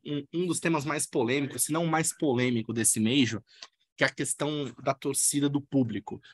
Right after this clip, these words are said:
Porque a gente teve, é, durante as duas primeiras fases, uma, um,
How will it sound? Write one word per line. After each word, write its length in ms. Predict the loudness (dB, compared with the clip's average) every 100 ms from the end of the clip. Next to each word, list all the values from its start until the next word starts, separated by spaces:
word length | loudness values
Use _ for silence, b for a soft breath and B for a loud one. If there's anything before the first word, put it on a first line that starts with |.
| _
Porque 160 | -2
a 40 | 2
gente 240 | 2 2
teve, 460 | 4 4 4 0 -2 _ _ _
é, 280 | -4 -4 -4 -6
durante 300 | -2 0 0
as 60 | -2
duas 220 | 0 0
primeiras 460 | 2 0 -2 -4 -6
fases, 560 | 0 0 0 -2 -4 -6 b b b _
uma, 800 | -6 -2 0 2 2 2 0 -4 -6
um, 180 | -10